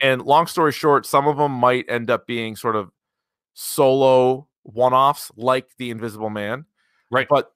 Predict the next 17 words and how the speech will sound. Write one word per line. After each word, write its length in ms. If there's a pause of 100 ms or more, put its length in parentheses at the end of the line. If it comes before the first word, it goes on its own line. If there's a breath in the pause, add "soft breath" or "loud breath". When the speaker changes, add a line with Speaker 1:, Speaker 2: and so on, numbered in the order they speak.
Speaker 1:
the 200
original 380
casting 520
was 220
Russell 280
Crowe 320
for 140
Doctor 300
Jekyll. 520 (380)
It 160
was 400 (340)
Javier 760
Bardem 800 (140)
for 240
Frankenstein's 760
monster. 600 (220)
Speaker 2:
Awesome. 360